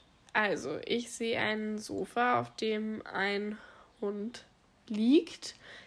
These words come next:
der zwischen seinen Pfoten ein bisschen, ja, ich würd mal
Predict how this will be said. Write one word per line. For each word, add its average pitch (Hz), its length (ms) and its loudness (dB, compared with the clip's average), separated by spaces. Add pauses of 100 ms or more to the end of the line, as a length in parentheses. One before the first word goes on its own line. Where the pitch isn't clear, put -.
(120)
der 214 200 6
zwischen 240 440 -2
seinen 214 340 2
Pfoten 254 720 -2
ein 220 60 -4
bisschen, 240 760 -2 (320)
ja, 226 400 2
ich - 180 -8
würd 240 100 -8
mal 226 300 0